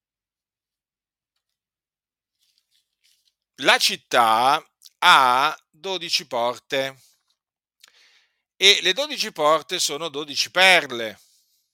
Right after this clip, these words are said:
Infatti, ognuna delle porte della città è fatta d'una perla.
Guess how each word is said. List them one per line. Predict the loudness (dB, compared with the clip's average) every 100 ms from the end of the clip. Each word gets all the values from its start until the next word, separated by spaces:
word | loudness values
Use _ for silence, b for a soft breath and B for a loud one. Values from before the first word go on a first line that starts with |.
| _ _ _
Infatti, | _ -8 -6 -6 -10 -18 -18 -18
ognuna | -20 -18 -12 -8
delle | -6 -8
porte | -6 -8 -8 -12
della | -10 -8
città | -8 -10 -8 -6 -6
è |
fatta | -6 -10 -10 -10 -12 -12 _ _ _ _ _ _ _ _
d'una | -14 -14
perla. | -4 -2 -2 -6 -10 -12